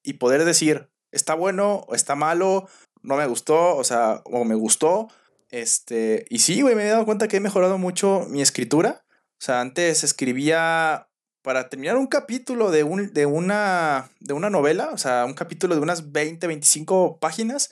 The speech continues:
o sea, me tardaba dos semanas, güey, y ahorita me estoy tardando menos de una, güey, ¿sabes?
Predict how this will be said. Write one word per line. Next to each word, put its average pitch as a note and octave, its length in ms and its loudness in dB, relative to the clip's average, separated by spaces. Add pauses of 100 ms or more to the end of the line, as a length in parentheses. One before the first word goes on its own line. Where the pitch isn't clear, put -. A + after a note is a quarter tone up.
(240)
o - 60 -20
sea, C#3 140 -8
me D3 80 -4
tardaba D3+ 400 0
dos D#3+ 200 0
semanas, F3+ 560 -2
güey, A2+ 300 -4 (160)
y B2 80 -2
ahorita C3+ 300 2
me F3+ 80 -4
estoy C#3+ 180 -2
tardando E3 720 0
menos D#3 380 -2
de D3 80 2
una, F#3 260 -2
güey, G2 220 -8 (360)
¿sabes? F#3 300 0